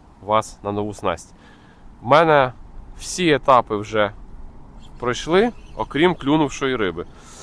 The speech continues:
Е, сьогодні буду намагатись, в принципі, виконати для себе це завдання. Бойове хрещення нового комплекту.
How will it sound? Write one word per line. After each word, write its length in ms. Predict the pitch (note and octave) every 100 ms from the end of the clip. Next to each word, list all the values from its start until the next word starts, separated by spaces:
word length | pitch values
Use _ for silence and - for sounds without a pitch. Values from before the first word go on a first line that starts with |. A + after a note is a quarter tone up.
| - - -
Е, 440 | G#2+ G#2+ A2 G#2+ G#2
сьогодні 640 | - B2 D#3 F3+ F3 E3
буду 380 | C#3+ D3+ D3+ C#3+
намагатись, 760 | C3 A#2 B2 C#3 C#3+ B2+ - - - - - - - - - - -
в 40 |
принципі, 580 | A#2 C3 - A2+ A#2+ A2+ - - - - - - - - - - -
виконати 640 | A#2 D3 - A#2 G2+ - F2+ - - -
для 180 | F#2+ G#2
себе 460 | - B2+ C#3 C3 B2 - - - - - - -
це 260 | - A#2 A2+
завдання. 640 | A2+ G#2 G#2+ G2 F2 E2 - - - - - - - - - -
Бойове 380 | G#2 A2 G#2+ G#2+
хрещення 640 | - C3 C#3 C#3+ C#3+ C3+ A#2
нового 460 | G2 F#2+ A2 A#2+
комплекту. 600 | A2+ B2 - E2+ - D#2